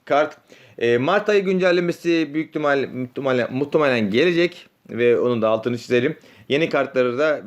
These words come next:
e, bu geleceğimiz ayda itibaren görebiliriz. Yine tekrar on beş günde bir, on beş günde bir yeni bir kart serüveninde karşı karşıya kalabiliriz. E, Clash of Clans ve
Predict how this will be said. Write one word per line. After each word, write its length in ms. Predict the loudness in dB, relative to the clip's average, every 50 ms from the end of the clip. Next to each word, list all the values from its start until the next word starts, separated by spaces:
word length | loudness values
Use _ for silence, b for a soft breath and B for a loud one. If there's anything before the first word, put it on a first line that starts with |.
| -6
e, 340 | -4 -2 -2 -2 -2 -2 -4 -8 _ _ _ _ _ _ _ _
bu 440 | -14 -10 -6 -2 2 2 2 2 2 0 0
geleceğimiz 500 | 0 0 2 2 2 2 2 2 2 2
ayda 240 | 2 2 2 2 0
itibaren 540 | -2 -2 -4 -2 0 2 2 2 0 -2 -4 -10 _ _
görebiliriz. 800 | -2 0 2 4 4 4 2 2 0 -4 -2 -2 -2 -2 -4 -4 -4
Yine 180 | -2 -2 0
tekrar 300 | 0 -2 -2 0 2 2
on 200 | 2 2 2 2
beş 140 | 0 0 0
günde 200 | -2 -4 -2 0
bir, 40 | 2
on 200 | 2 2 2 0
beş 180 | -2 -2 -4 -6
günde 240 | -4 -4 -2 0
bir 100 | 0 0
yeni 240 | 0 0 0 0 -2
bir 140 | -2 -4 -4
kart 280 | -4 -4 -4 -4 -4 b b b b b b b
serüveninde 800 | -20 -20 -2 0 2 2 4 4 2 2 0 0 0 -2 -4 -4
karşı 340 | -4 -2 -2 -2 -2 -4 -4
karşıya 380 | -2 -2 -2 -2 -2 -6 -4
kalabiliriz. 560 | -2 0 0 0 0 0 0 0 -2 -2 -4 B B B B B B B B B
E, 180 | 0 0 0 2
Clash 220 | 0 0 2 2
of 180 | 0 0 0 0
Clans 380 | 0 2 2 0 -2 -4 -4
ve 240 | -2 -2 -2 -2 -6